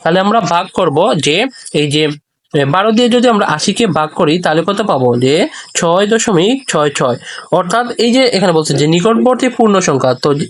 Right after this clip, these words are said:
এই যে ছয় দশমিক ছয় ছয় এটা কিন্তু আমরা জানি দশমিক সংখ্যা, তাই এটাকে পূর্ণ সংখ্যায়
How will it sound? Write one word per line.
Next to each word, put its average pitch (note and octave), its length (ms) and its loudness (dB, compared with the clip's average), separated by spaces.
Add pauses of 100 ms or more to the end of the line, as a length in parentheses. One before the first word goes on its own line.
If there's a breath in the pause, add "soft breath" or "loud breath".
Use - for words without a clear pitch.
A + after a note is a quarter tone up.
(140)
এই G#3+ 180 2
যে B3+ 120 2 (140)
ছয় F3 180 2
দশমিক G#3+ 380 0
ছয় D3 160 2
ছয় D3+ 200 0
এটা F#3+ 140 0
কিন্তু G3 320 2 (420 loud breath)
আমরা D3+ 180 0
জানি D#3+ 280 2
দশমিক F3 400 0
সংখ্যা, G3+ 300 0 (300 loud breath)
তাই G3 140 0
এটাকে A3+ 320 2
পূর্ণ A3 320 0
সংখ্যায় A3+ 360 0